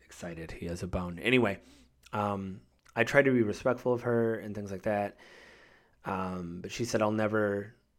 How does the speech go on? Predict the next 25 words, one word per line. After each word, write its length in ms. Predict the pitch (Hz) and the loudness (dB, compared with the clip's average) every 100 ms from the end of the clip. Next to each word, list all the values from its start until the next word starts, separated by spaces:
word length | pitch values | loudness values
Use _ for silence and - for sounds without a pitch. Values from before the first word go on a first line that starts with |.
| _ - | _ -6
I'll 100 | 107 | -2
never 240 | 107 104 | 0 -2
find 300 | 98 101 92 | -2 -4 -4
love 180 | 87 82 | -6 -6
again." 340 | 80 80 78 - _ _ _ _ | -8 -8 -12 -18 _ _ _ _
And, 240 | 101 92 90 | -8 -6 -6
uh, 480 | 87 85 85 85 - _ _ | -6 -8 -10 -12 -16 _ _
I 200 | - 95 | -16 -14
said, 180 | - 92 | -10 -8
"That 120 | 92 | -8
made 160 | 92 90 | -6 -6
me 100 | 90 | -8
feel 200 | - 90 | -8 -10
very 220 | 87 82 | -8 -10
sad 500 | - 85 82 71 - - _ _ _ _ | -10 -8 -8 -10 -12 -18 _ _ _ _
because 320 | - - 95 | -10 -8 -6
I 80 | 92 | -8
think 220 | 87 98 | -8 -4
everybody 360 | 101 107 98 98 | 0 0 0 -2
deserves 720 | 95 98 104 110 123 139 123 | -2 -4 0 4 6 4 -2
to 80 | 101 | -8
find 400 | - 90 87 90 | -8 -10 -10 -12
love 360 | 87 92 107 - | -12 -12 -16 -16
and 200 | 98 98 | -12 -8
deserves, 800 | 95 95 95 95 95 92 - - | -6 -6 -4 -4 -4 -6 -8 -12